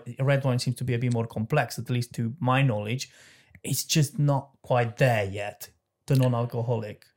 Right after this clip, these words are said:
or the low alcohol or however we wanna call it. What's your thing on,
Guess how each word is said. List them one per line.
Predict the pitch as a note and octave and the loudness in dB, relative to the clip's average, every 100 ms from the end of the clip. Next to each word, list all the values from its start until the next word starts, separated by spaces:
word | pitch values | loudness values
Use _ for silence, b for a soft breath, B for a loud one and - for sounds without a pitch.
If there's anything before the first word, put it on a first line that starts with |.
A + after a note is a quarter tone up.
| _ | _
or | C3+ B2 | -2 0
the | A#2+ | 2
low | A#2+ C3 B2+ | 4 6 6
alcohol | A2+ A2+ A2+ A2+ A2 | 2 -2 -6 -6 -6
or | |
however | A2+ A#2 B2 A#2+ | -4 -2 -2 -4
we | A2+ | -4
wanna | A2 A2 A#2+ | -6 -6 -8
call | - A2+ | -6 -8
it. | A2+ - B B | -8 -14 B B
What's | D3 E3+ D#3+ | 0 2 2
your | E3+ D3+ | 0 0
thing | A#2+ G#2+ G#2+ | -2 -6 -6
on, | G#2+ | -8